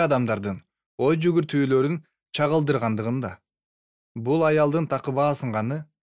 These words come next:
эки жүздүү журум-туруму, кызыл ашыга чейин чубалтап кайра көйнөк кийгени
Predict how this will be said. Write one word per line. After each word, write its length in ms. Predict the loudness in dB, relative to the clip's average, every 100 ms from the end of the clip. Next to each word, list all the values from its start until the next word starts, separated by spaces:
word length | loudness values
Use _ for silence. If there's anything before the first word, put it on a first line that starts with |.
| _ _ -4
эки 320 | -2 0 -2
жүздүү 360 | 0 0 0 0
журум-туруму, 600 | -2 -2 -4 -4 -6 -8 _ _ _ _ _ -4
кызыл 320 | 0 2 4
ашыга 360 | 4 2 0 -2
чейин 320 | 0 0 0 -4 _ -6
чубалтап 560 | 2 4 4 0 -2
кайра 300 | 0 2 2 2
көйнөк 300 | 2 0 -4
кийгени 380 | -4 -4 -8